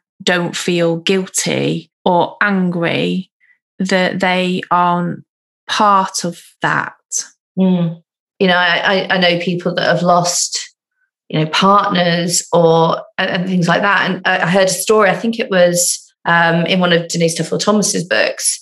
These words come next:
Speaker 2: about a woman who had got a massive insurance payout because her husband had died in the nine eleven twin bombing, you know, Twin Tower bombings. And she frittered it all away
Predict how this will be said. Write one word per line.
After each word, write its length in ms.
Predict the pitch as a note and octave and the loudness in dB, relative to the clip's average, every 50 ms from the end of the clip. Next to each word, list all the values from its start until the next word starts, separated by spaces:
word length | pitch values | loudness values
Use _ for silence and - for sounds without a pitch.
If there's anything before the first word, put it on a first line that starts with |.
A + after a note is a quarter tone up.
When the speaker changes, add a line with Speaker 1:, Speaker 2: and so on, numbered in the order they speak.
| - _ - | -12 _ -2
Speaker 2:
about 560 | - F3+ F3 G3+ F#3+ F3+ F3+ F3 - - - | -2 0 0 0 2 2 2 2 2 2 0
a 80 | F#3 F3 | 2 2
woman 300 | G3 G3+ G3 F#3+ F#3 F3+ | 2 2 2 2 2 0
who 320 | E3+ F3+ F#3+ F#3 F#3 F3 | 0 0 0 0 0 0
had 280 | F3 F#3+ F3+ F3 F3+ F3 - - - - _ _ _ _ _ _ _ _ _ _ _ - | 2 2 2 2 2 -2 -4 -6 -8 -14 _ _ _ _ _ _ _ _ _ _ _ -6
got 240 | - A3+ A3 - G#3 | -2 0 0 2 2
a 40 | G3+ | 2
massive 720 | G#3 G#3+ A#3+ B3 B3 C4 - - - - G3+ F3 F3+ E3+ | 2 2 2 2 0 -2 -2 0 0 2 2 2 2 0
insurance 560 | - - F3+ E3+ - G#3+ G#3 G3+ G3 G3 G3 - | 0 0 0 0 2 2 2 2 2 0 -2 -6
payout 580 | - - F3 D#3+ D#3 D3+ C#3 - - - - - - - _ _ _ _ _ - | -4 -2 0 0 0 0 -2 -2 -4 -8 -10 -12 -14 -14 _ _ _ _ _ -4
because 280 | F#3+ F3+ G3+ G3 F3 E3 | -2 0 2 2 2 2
her 120 | G3+ F3+ | 2 2
husband 340 | F3 F3+ F3 F3 - F3+ E3+ | 2 0 -2 -2 -2 -2 -2
had 100 | F3 F3 | -2 -2
died 300 | - F#3 F#3 - - - | -2 -2 -2 -2 -2 -2
in 100 | F#3 F3 | 0 0
the 100 | F3 F3 | 2 2
nine 200 | E3+ E3+ E3 E3 | 2 2 2 2
eleven 340 | E3+ F3 E3+ E3+ - E3+ D#3+ | 2 0 0 -2 -2 -4 -4
twin 260 | - - E3+ E3+ E3+ | -2 -2 -2 0 2
bombing, 480 | F3 F#3 F3 E3 - - - - - - | 2 2 0 0 -2 -4 -6 -8 -8 -4
you 80 | F3+ | -4
know, 60 | E3 E3 | -4 -4
Twin 160 | - E3+ E3 | -2 -4 -2
Tower 260 | E3 - F#3 F3+ F3 | 0 0 0 0 2
bombings. 320 | E3+ E3 D#3+ E3 - - - - - - - - - - - - - - - _ - | 0 0 0 -2 -4 -6 -10 -16 -18 -18 -18 -18 -18 -16 -16 -18 -18 -20 -18 _ -6
And 220 | - - - G3+ F#3 | -4 -2 0 0 0
she 240 | - - G#3 F#3 | 0 0 -2 -2
frittered 560 | F#3+ - - - - - C4+ C4 - - G3 F#3+ | -4 -6 -10 -6 0 0 0 2 2 0 0 0
it 120 | F3 - | 0 0
all 240 | - G3+ G#3 G#3+ G3 | 2 4 4 4 4
away 640 | F3+ E3+ F#3 G3+ G#3+ G3 - - - - - D#3+ | 4 4 2 2 0 0 -2 -4 -6 -8 -10 -12